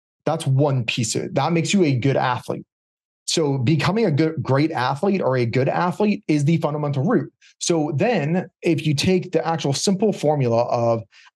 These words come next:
I get stronger, I can lift more weight. Cool. You're lifting more weight.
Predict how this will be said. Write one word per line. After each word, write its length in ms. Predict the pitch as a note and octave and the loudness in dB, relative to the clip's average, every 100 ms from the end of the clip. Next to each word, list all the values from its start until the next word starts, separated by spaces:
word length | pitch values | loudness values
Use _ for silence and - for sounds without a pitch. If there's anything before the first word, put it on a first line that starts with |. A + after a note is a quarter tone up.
| - | -6
I 160 | D3 | -2
get 160 | E3 G#3 | 0 -2
stronger, 560 | - E3 F3+ A#2+ A#2+ - | -2 0 0 0 -2 0
I 100 | D#3 | -2
can 200 | E3 C3+ | 0 0
lift 180 | D#3+ D#3+ | 0 0
more 200 | C3+ C3 | 0 2
weight. 300 | G#2 C3+ C3 - - _ _ _ - | 0 -2 -4 -8 -20 _ _ _ -4
Cool. 360 | - C3+ - - _ _ _ - | 0 0 -4 -16 _ _ _ 0
You're 140 | C#3+ | 2
lifting 340 | E3 G#3 B3+ | 2 2 2
more 200 | G#3+ F#3+ | 4 2
weight. 260 | C3+ B2 G#2+ | 2 -2 -6